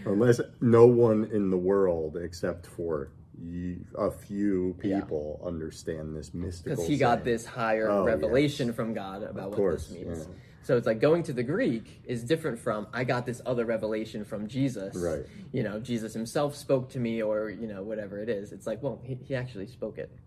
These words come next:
Speaker 2: when, when he said it. <laughs>
Speaker 1: <laughs> Right.
Speaker 2: You know?
Speaker 1: That's like, that's actually what he said.
Speaker 2: <laughs> Right,
Speaker 1: Yeah.
Speaker 2: right.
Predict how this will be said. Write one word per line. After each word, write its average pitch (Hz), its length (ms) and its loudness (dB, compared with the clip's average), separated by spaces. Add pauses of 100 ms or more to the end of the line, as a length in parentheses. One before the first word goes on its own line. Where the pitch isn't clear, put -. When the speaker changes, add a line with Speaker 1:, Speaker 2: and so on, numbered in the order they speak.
(200)
Speaker 2:
when, 92 140 -10 (100)
when 98 140 -14
he 113 80 -14
said 156 240 2
it. 107 120 -2 (380)
<laughs> - 380 4
Speaker 1:
<laughs> - 0 -
Right. 127 420 0
Speaker 2:
You - 180 0
know? 127 200 -2 (720)
Speaker 1:
That's 123 200 2
like, 110 280 4 (260)
that's 123 160 -6
actually 180 320 -2
what 101 180 4
he 87 120 -4
said. - 260 -4 (380)
Speaker 2:
<laughs> - 40 2
Right, - 280 0 (100)
Speaker 1:
Yeah. 110 120 -2
Speaker 2:
right. 117 240 -2